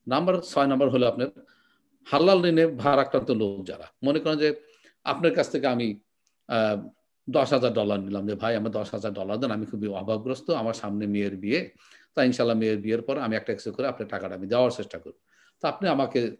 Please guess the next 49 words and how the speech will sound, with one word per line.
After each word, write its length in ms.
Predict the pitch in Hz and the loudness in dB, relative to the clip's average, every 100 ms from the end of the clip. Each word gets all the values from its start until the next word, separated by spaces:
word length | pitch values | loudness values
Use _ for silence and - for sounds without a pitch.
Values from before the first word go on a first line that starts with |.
| - | -8
দশ 200 | 110 110 | -4 -2
হাজার 240 | 113 110 101 | -2 -4 -4
ডলার 340 | 95 95 92 | -6 -8 -10
দিলেন, 300 | 92 98 185 - | -10 -8 -8 -8
আমি 220 | 120 117 | -4 0
নিয়ে 220 | 117 101 | 0 0
আসলাম, 280 | 98 - 151 | -4 -8 -4
মেয়ের 220 | 110 107 | -2 -2
বিয়েটা 240 | 101 104 104 | -2 -4 -4
আমি 100 | 104 | -6
সম্পাদন 460 | 104 98 98 95 | -8 -8 -10 -10
করে 180 | 92 92 | -10 -12
ফেললাম। 400 | 90 107 160 - _ - _ _ | -8 -4 -4 -6 _ -20 _ _
তারপর 280 | 151 156 175 | 2 4 4
হঠাৎ 260 | 151 165 | 4 2
করে 100 | - | 4
আমি 260 | 160 147 143 - _ _ | 4 4 2 -2 _ _
অসুস্থ 360 | 147 - 202 - | -2 0 -2 2
হয়ে 180 | 165 160 | 4 6
গেলাম, 180 | 156 151 | 6 4
আমি 100 | 131 | 2
এবার 120 | 127 | 0
কাজ 220 | 131 120 | -2 -2
করতে 240 | 135 127 | -2 -2
পারতেছি 400 | 120 117 - 127 | -2 -2 -4 -4
না, 100 | 170 | -4
আমার 160 | 117 127 | 0 0
আর 60 | 123 | 0
কোনো 180 | 127 | 0
আওকাত 340 | 104 98 127 143 | -2 -2 -4 -2
নাই, 100 | 165 | -2
আমি 160 | 131 | 0
একদম 200 | 120 107 | 0 0
নিঃস্ব 340 | 113 139 - 135 | 2 2 4 2
হয়ে 120 | 104 | 2
যাচ্ছি। 340 | 90 76 - - _ _ | -4 -10 -16 -20 _ _
তখন 180 | - 143 | -6 0
আমার 300 | 139 139 139 | 2 2 2
আর 60 | 139 | 0
কোনো 220 | 127 127 | 0 0
আপনার 260 | 120 113 120 | 0 0 2
ঋণ 220 | 156 143 | 2 2
পরিশোধ 300 | 135 123 127 | -2 -2 -4
করার 220 | - 113 | -4 -4
মতো 180 | 107 104 | -4 -10
ক্ষমতা 440 | - 110 127 123 | -8 -2 0 0
নাই। 160 | 98 82 _ _ _ _ _ | -4 -10 _ _ _ _ _
ওই 140 | 156 214 | 4 6
পর্যায়ে 420 | 190 147 151 | 4 4 4